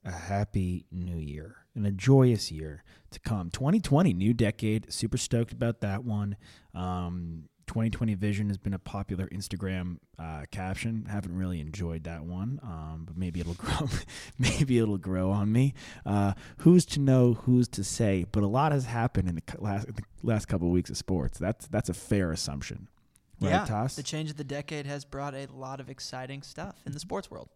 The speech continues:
Speaker 1: Did you do anything fun while we were away from the charity stripe?
Speaker 2: I did do fun things.
Speaker 1: Any, like, highlights of your, like, two weeks off?
Speaker 2: I got bronchitis.
Speaker 1: Oh, yeah. Toss was sick. Toss was not feeling well.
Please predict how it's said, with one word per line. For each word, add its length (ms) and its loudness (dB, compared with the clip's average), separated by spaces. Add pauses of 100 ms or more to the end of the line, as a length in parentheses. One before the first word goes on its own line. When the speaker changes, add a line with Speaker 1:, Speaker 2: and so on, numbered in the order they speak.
Speaker 1:
Did 160 4
you 80 12
do 240 8
anything 640 2 (100)
fun 380 -2
while 160 2
we 100 4
were 140 4
away 420 2 (160)
from 300 -8
the 80 -10
charity 300 -10
stripe? 260 -10 (1300)
Speaker 2:
I 80 -10
did 280 -6
do 180 -2 (200)
fun 180 -12
things. 380 -18 (400)
Speaker 1:
Any, 240 0
like, 160 -4
highlights 640 -8
of 120 -10
your, 120 -4
like, 200 -6
two 180 -4
weeks 260 -6
off? 240 -8 (240)
Speaker 2:
I 140 -6
got 240 -2
bronchitis. 640 -6 (260)
Speaker 1:
Oh, 300 10
yeah. 240 2 (140)
Toss 280 -4
was 100 -10
sick. 260 -4 (380)
Toss 220 -6
was 120 -6
not 180 -2
feeling 280 -4
well. 280 -8